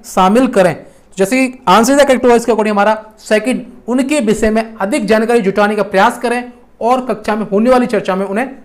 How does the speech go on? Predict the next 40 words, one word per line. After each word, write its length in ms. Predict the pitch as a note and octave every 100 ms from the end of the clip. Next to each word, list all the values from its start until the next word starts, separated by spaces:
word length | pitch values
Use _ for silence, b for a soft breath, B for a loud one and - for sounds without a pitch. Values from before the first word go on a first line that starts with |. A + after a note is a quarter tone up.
| - -
शामिल 320 | F3+ G#3+ A3+
करें। 380 | A3+ F3 D#3+ - - _
Answer 240 | F3 G3+ A#3+
is 40 |
the 80 | B3
correct 200 | A3 G#3
होगा 100 | G3
हमारा 340 | F#3 G3+ - - -
second। 480 | - G#3+ G#3+ C4 C4 - _
अगला 140 | E3 G#3
question 240 | A3+ B3
देखेंगे। 400 | A#3 A3 A#3 B3 B B D#3+
Video 160 | F3
को 60 | F#3+
like 220 | F#3+ -
करें, 320 | B3+ B3 B3 -
share 280 | - - A3+
करें 200 | B3 A#3
अपने 140 | A#3 G#3
दोस्तों 260 | G3 G3+
के 40 | G3+
साथ 180 | G3+
में, 240 | G#3+ G#3 -
चैनल 160 | F#3
को 80 | G3
सब्सक्राइब 440 | G3 F#3+ G#3+ C4 A#3+
करें, 180 | A3+
बेल 340 | A#3 - - D#3
आइकन 120 | D#3+
को 60 | F3+
प्रेस 260 | G3 A#3+
करें, 260 | B3 A3+ A#3 A#3 -
जिससे 160 | - F#3+
notification 400 | G3 G3 G3+ F#3+
आपको 180 | F#3 F#3
मिलता 260 | F#3 G#3+
रहेगा। 220 | A#3+ A3+
Question 340 | A3+ - - A3+
देखते 260 | A#3+ B3
हैं, 200 | A#3+ A#3+